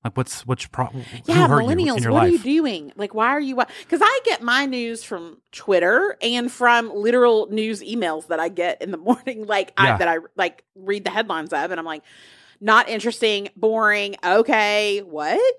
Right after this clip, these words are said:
Speaker 2: That's how
Speaker 1: Yeah.
Speaker 2: it works every morning. And then, but it said that of Gen Zs, forty-four percent never look at traditional sources. Millennials, I love this, younger millennials, so not you and Aaron, but
Speaker 1: Mm-hmm.
Speaker 2: thirty-five percent
Speaker 1: I don't know why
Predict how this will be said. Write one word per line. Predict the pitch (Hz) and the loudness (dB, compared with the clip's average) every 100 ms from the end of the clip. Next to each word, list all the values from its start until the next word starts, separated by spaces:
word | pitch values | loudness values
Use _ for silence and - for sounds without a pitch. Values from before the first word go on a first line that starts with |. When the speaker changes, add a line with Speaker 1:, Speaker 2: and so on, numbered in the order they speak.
| _ | _
Speaker 2:
That's | 208 226 214 | 0 0 2
how | 226 170 | 2 2
Speaker 1:
Yeah. | |
Speaker 2:
it | 147 | 0
works | 160 147 | -6 -6
every | 180 190 185 | -4 -2 -2
morning. | 175 151 117 107 - | -6 -10 -12 -12 -6
And | 233 247 | -4 -2
then, | 240 226 - | -4 -6 -4
but | 214 - | -2 -2
it | 262 - | -4 0
said | 381 294 | 0 2
that | 233 - _ _ - | 0 -2 _ _ 0
of | 254 262 233 | 4 4 0
Gen | 262 320 370 | -4 -4 -4
Zs, | 311 277 247 247 - | -4 -4 -6 -10 -16
forty-four | - 302 349 349 302 | -6 0 0 0 -2
percent | 285 277 233 190 196 | -2 -4 -2 -2 -4
never | 208 226 240 247 262 | -4 2 4 4 2
look | 226 220 | 2 0
at | - | -4
traditional | - 180 170 180 175 | -2 -2 -2 -6 -6
sources. | 143 139 - 127 180 - _ _ - | -8 -8 -8 -10 -12 -16 _ _ -2
Millennials, | 233 247 339 294 208 190 226 240 _ - | 2 4 4 4 2 2 0 -6 _ -6
I | 170 | -4
love | 165 151 | -2 -4
this, | 143 - | -4 -6
younger | 175 165 160 147 | -2 -2 0 -4
millennials, | 143 135 131 143 | -6 -8 -8 -10
so | - | -10
not | 147 139 - | -8 -8 -8
you | 127 98 156 | -8 -8 -10
and | 127 | -12
Aaron, | 123 107 85 - _ _ | -14 -14 -20 -20 _ _
but | 202 | -4
Speaker 1:
Mm-hmm. | 135 131 | -2 2
Speaker 2:
thirty-five | 269 269 302 311 311 | 2 2 2 2 2
percent | 294 - 226 202 | -2 -2 0 0
Speaker 1:
I | |
don't | 110 | 0
know | |
why | 107 | 4